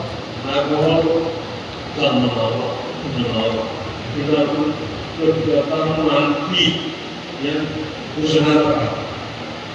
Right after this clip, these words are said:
Àwọn ilé ńlá àti, àti àwọn ilé, ilé, dúdú òye, dúdú, dúdú, sí ìrèyè, ẹni ṣe ló ṣe bẹ̀. Ah,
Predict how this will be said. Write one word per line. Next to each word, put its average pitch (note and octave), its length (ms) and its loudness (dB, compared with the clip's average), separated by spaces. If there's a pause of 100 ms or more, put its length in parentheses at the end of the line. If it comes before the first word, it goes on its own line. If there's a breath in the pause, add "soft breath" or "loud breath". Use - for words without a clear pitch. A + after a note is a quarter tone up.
(1300)
Àwọn F#3 540 8 (440)
ilé F3+ 240 6
ńlá F#3+ 200 4 (120)
àti, D#3 320 4 (200)
àti E3 340 4 (680)
àwọn F3 400 0
ilé, D#3+ 280 6 (720)
ilé, D#3 300 4 (280)
dúdú D#3+ 420 0 (140)
òye, D3+ 320 6 (720)
dúdú, D#3+ 420 -2 (260)
dúdú, D#3+ 420 -2 (560)
sí - 220 0
ìrèyè, D3+ 360 8 (460)
ẹni F#3 320 6
ṣe E3+ 200 6
ló D3+ 200 6
ṣe D#3+ 160 6
bẹ̀. D#3 200 6 (920)
Ah, D3 480 4